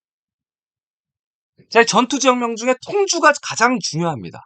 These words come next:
이 통주를 걸쳐서 개경으로 들어가는데요, 여러분.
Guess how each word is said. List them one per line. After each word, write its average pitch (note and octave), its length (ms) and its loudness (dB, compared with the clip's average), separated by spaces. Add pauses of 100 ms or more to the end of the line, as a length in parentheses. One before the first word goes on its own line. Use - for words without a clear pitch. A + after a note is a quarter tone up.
(120)
이 F3+ 200 -8
통주를 D4 640 -2
걸쳐서 G#3 840 2 (1160)
개경으로 F#3 420 2
들어가는데요, D2+ 580 -10
여러분. E2 360 -12